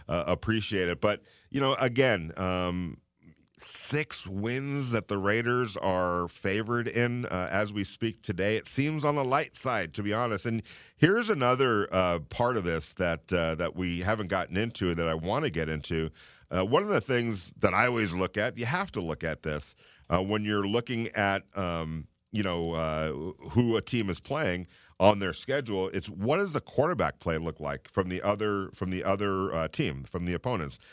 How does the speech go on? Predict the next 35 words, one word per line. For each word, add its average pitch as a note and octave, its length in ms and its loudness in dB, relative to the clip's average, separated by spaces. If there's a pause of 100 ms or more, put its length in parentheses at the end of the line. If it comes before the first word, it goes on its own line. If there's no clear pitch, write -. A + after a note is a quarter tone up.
(200)
All D3+ 100 6
right, C#3+ 160 2
so C#3 120 4
right D3 220 4
off D3 220 2
the F#2+ 100 -2
bat, F2 320 2 (500)
uh, F#2 220 4
you B2+ 200 2
know B2+ 340 4
six B2 320 0
games G#2+ 500 0
of F#2+ 200 -2
the F#2+ 100 0
year F#2+ 480 -2 (520)
of G2 140 4
next G2 260 -2
season G2 300 0
are F#2+ 60 0
gonna F2+ 160 0
be F2+ 120 -2
against E2+ 220 -2
the F2 60 -6
Denver E2 260 -2
Broncos F#2+ 440 -2
and F2+ 100 -4
Russell F2+ 260 -2
Wilson, B2 500 -4 (320)
the - 80 0
Kansas F2 260 -4
City E2 160 -4
Chiefs A#2+ 460 -2
and E2+ 140 -6
Patrick E2+ 300 -4
Mahomes, A#2 600 -4